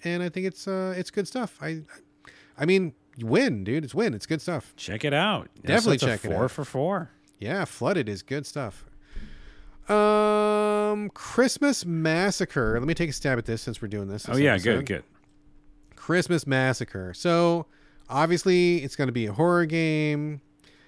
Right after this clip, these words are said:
Speaker 1: Uh, I'm thinking, as most horror games are, it's probably first person, probably dark hallways. Uh, you're either Santa, or maybe you're killing Santas. Uh, maybe you are Santa.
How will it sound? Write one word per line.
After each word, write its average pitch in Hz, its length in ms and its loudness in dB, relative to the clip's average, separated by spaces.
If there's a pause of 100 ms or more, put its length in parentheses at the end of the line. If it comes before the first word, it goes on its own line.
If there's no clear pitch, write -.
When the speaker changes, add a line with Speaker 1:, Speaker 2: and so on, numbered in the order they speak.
(200)
Speaker 1:
Uh, 110 300 -2
I'm 120 120 2
thinking, 170 680 4 (140)
as 113 180 2
most 123 200 0
horror 143 180 4
games 135 260 -2
are, 135 280 4
it's 117 120 -4
probably 156 960 0 (360)
first - 360 4
person, 165 880 2 (340)
probably 147 280 2
dark 131 280 4
hallways. 147 1080 0 (120)
Uh, 107 80 -10
you're 147 240 4
either 160 240 4
Santa, 165 760 -2
or 135 120 0
maybe 139 180 0
you're 113 80 -2
killing 117 300 -4
Santas. 92 580 -12
Uh, 202 180 4
maybe 214 200 4
you 226 100 4
are 226 100 4
Santa. 90 300 -6